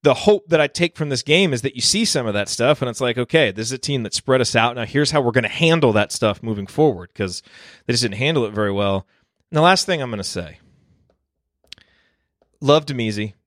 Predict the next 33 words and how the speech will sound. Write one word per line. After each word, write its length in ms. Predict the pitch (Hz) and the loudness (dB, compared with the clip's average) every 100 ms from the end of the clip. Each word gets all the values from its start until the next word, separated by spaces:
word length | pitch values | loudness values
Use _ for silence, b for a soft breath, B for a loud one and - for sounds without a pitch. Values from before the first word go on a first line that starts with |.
| - | -8
We 100 | 113 | 0
talked 280 | 131 127 131 | 0 0 0
about 220 | 127 120 | 0 2
the 140 | 117 | -2
energy 300 | 113 107 113 | -2 -2 -4
that 120 | 104 101 | -4 -6
he 40 | |
brings, 500 | 95 101 101 101 - - | -2 -2 -2 -6 -8 0
all 140 | 123 | 0
the 80 | 120 | 0
positives 540 | 123 117 107 101 95 | 0 2 2 -2 -6
that 80 | 104 | -6
he 60 | 98 | -2
brings 320 | 104 101 - | -4 -4 -8
to 60 | |
the 80 | 90 | -10
table. 380 | 85 87 82 - _ _ _ _ _ _ _ _ - | -8 -8 -8 -20 _ _ _ _ _ _ _ _ -6
If 120 | 160 | 0
you 140 | 185 | 2
were 100 | 208 | 2
to 140 | 196 160 | 2 0
rank 400 | 131 143 139 - | 4 2 2 -2
our 140 | 131 123 | 0 0
players 380 | - 131 123 110 | 2 4 4 0
in 80 | 107 | -4
terms 260 | 127 120 | -4 -2
of 80 | 113 | -4
their 140 | 107 | -4
passing 640 | - - 120 107 - 67 - _ | -4 -4 -4 -4 -10 -16 -20 _
from 240 | 117 104 | -10 -4
one 200 | 113 117 | -4 -4
to 180 | - 117 | -8 -8
eleven, 420 | 101 92 - | -8 -10 -14